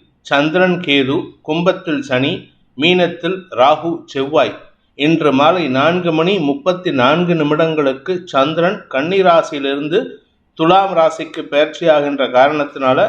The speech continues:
மாலை நான்கு மணி முப்பத்தி நான்கு நிமிடம் வரை, ஃபோர் தேர்ட்டி ஃபோர் பி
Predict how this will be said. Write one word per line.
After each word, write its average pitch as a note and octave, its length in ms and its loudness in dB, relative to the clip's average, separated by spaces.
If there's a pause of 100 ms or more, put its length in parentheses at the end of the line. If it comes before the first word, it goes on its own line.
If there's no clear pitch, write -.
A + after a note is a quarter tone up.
மாலை D3 380 2
நான்கு E3 420 0
மணி D#3 260 0
முப்பத்தி D#3+ 540 -4
நான்கு D3+ 360 -2
நிமிடம் C#3 400 -2
வரை, B2+ 160 0 (480)
ஃபோர் F3+ 360 2
தேர்ட்டி E3+ 400 -2
ஃபோர் E3 340 -2
பி D3+ 160 -6